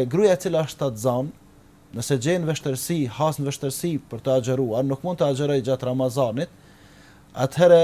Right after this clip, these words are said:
ajo duhet ta kompenzoj çdo ditë e cila ka mbet pa agjëruar, duhet të, të bëj kaza, duhet të zaventsoj atë ditë, por ka thonë nëse, e, friksohet për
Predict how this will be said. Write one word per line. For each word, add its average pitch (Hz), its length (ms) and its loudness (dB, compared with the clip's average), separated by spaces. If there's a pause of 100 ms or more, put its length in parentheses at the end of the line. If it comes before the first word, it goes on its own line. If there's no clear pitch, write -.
ajo 160 260 2
duhet 160 540 -4
ta 139 220 0
kompenzoj 143 540 -4
çdo 135 220 -2
ditë 147 240 -4
e 127 80 -8
cila 147 280 0 (100)
ka 131 280 0
mbet 120 800 -2
pa 120 220 -4
agjëruar, 110 420 -4
duhet 151 380 -2 (100)
të, 135 180 0 (180)
të 131 220 -2
bëj 131 200 0
kaza, 120 500 0
duhet 139 300 -4
të 131 80 -4
zaventsoj 131 540 0
atë 196 180 -2
ditë, 196 320 -2 (880)
por 139 220 0
ka 139 160 0
thonë 180 320 0
nëse, 160 240 0 (440)
e, 117 140 2 (580)
friksohet 180 760 0
për 151 280 -2